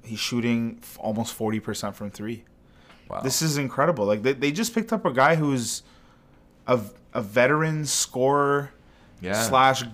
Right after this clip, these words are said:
Speaker 2: For the
Speaker 1: he's
Speaker 2: bench.
Speaker 1: comfortable coming off the bench. He doesn't
Speaker 2: Yeah,
Speaker 1: care if he's
Speaker 2: he doesn't
Speaker 1: starting,
Speaker 2: care.
Speaker 1: if he's
Speaker 2: No
Speaker 1: coming off the bench.
Speaker 2: egos.
Speaker 1: As long as he gets the ball, he's just having a good time. This is, this is
Speaker 2: <laughs>
Speaker 1: incredible. I mean, considering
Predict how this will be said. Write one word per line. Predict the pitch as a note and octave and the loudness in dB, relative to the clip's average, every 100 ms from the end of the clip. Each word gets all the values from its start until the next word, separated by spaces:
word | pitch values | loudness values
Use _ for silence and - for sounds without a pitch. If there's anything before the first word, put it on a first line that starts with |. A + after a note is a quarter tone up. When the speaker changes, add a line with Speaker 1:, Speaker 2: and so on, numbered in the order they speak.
| - - - | -16 -20 -8
Speaker 2:
For | G2 | 0
the | G#2 | 2
Speaker 1:
he's | C3 | 4
Speaker 2:
bench. | A#2+ | 4
Speaker 1:
comfortable | E3 G#3 F3 | 4 6 6
coming | F#3+ F#3+ | 8 8
off | G3 E3 | 8 6
the | |
bench. | C3+ A#3 G3 | 4 4 4
He | D3+ | 2
doesn't | F#3+ | 4
Speaker 2:
Yeah, | A#2+ | 8
Speaker 1:
care | F3+ | 6
if | F3 | 6
he's | C3+ | 2
Speaker 2:
he | |
doesn't | C#3+ D#3+ | 4 6
Speaker 1:
starting, | C#3+ | 6
Speaker 2:
care. | |
Speaker 1:
if | - | 4
he's | D#3 | 4
Speaker 2:
No | |
Speaker 1:
coming | D3 C#3 | 6 8
off | A#2+ | 8
the | |
bench. | G2 | 6
Speaker 2:
egos. | - - - | 4 -10 0
Speaker 1:
As | |
long | G#3 E4+ | 4 6
as | C#4+ | 6
he | |
gets | C4 B3 | 6 4
the | F#3 | 6
ball, | C#3+ E3+ | 8 8
he's | D#3+ B2 | 6 0
just | C3 B2+ A2 | -4 -4 2
having | C3+ B2+ | 4 4
a | A#2 | 2
good | A#2 | 2
time. | A#2 A2 F#2 - _ - - - _ - | 0 -2 -4 -14 _ -20 -20 -20 _ 2
This | A3 E4 | 4 4
is, | F3 B2+ | 0 -2
this | A2 D#3+ | -4 2
is | F#3 D#3 | 4 4
Speaker 2:
<laughs> | |
Speaker 1:
incredible. | C3+ - B2 A#2 A2+ | 0 4 6 8 6
I | A#2+ | 4
mean, | B2+ A#2 - - - - | 2 0 -6 -20 -20 -6
considering | D#3 D3+ F#3+ F#3+ A3+ B3 A3+ | -4 0 2 4 6 4 2